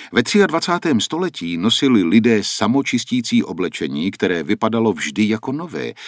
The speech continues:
ale dívčin bílý stejnokroj vypadal obnošeně. Byl sice čistý,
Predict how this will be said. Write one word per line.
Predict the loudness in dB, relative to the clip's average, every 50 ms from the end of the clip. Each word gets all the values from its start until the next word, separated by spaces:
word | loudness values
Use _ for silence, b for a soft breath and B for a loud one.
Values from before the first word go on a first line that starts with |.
| B B B
ale | 0 2 4 4 4 4 2 2
dívčin | 0 -2 -2 -2 -2 -2 -2 0 0 0 2 2
bílý | 0 -2 -2 -2 -4 -4
stejnokroj | -4 -2 0 2 2 4 4 2 0 0 0 -2 0 0 2
vypadal | 0 0 -2 -2 -4 -4 -2 -2 -4 -4 -8 _ -6
obnošeně. | -6 -4 -2 -4 -4 -4 -4 -6 -8 -8 -8 -8 -8 -10 -12 -14 -18 b b b b b b b b b _ _ -16
Byl | -6 -2 2 4 6 4 4
sice | 2 0 -4 -4 -6 -4 -4 -6 -6
čistý, | -4 -4 -6 -6 -6 -8 -12 -12 -10 -8 -8 -10 -10